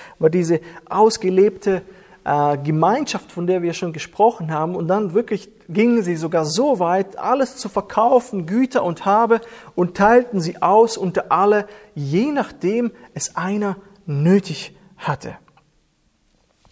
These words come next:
Teilen und einander selbstlos dienen, das hat die Gemeinde ausgezeichnet.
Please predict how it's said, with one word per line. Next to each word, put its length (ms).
Teilen 540
und 180
einander 420
selbstlos 840
dienen, 600
das 180
hat 160
die 80
Gemeinde 540
ausgezeichnet. 1000